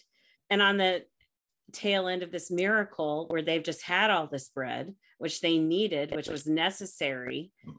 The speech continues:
to them being able to continue to follow him and learn and all these things, you know, Jesus just flips the tables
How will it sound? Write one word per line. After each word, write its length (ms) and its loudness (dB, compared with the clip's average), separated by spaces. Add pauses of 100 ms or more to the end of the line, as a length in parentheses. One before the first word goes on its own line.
(140)
to 160 0
them 540 2 (100)
being 240 2
able 240 0
to 260 -2
continue 600 0
to 320 0 (380)
follow 320 2
him 260 -2
and 140 -4
learn 320 -2
and 120 -2
all 140 -2
these 220 -4
things, 580 -4 (720)
you 80 2
know, 300 2 (280)
Jesus 440 -2
just 340 -8
flips 300 -2
the 80 -8
tables 720 -2